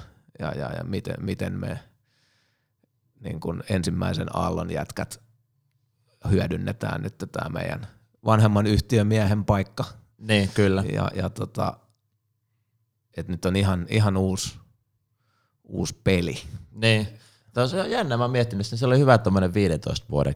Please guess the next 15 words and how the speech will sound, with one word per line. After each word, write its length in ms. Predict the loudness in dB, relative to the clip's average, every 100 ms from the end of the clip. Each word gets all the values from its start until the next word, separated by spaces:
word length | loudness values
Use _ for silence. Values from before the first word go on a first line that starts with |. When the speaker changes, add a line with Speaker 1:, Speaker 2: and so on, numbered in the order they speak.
| 0
Speaker 2:
gäppi. 580 | -2 -2 _ -16 -16 -20 _ -14 -6 -4
Melkein 320 | -2 4 6
Speaker 1:
<laughs> 40 | 6
Speaker 2:
ylikin. 360 | 4 0 -6 -8 -8
Ettei 280 | -6 2 6
Speaker 1:
Niin. 60 | 6
Speaker 2:
oikein 220 | 6 6
ketään 420 | 4 6 4 4 -2 -18 -20 -20 -18 -12
Speaker 1:
Niin, 120 | 2
Speaker 2:
niinku 480 | 6 8 6 4 2
Speaker 1:
et, 140 | 2 2
et 260 | 0 -2 -12 -14 -20 _ _ _
on, 280 | -4 -2 0
on 200 | 0 0
tota 320 | -2 0 0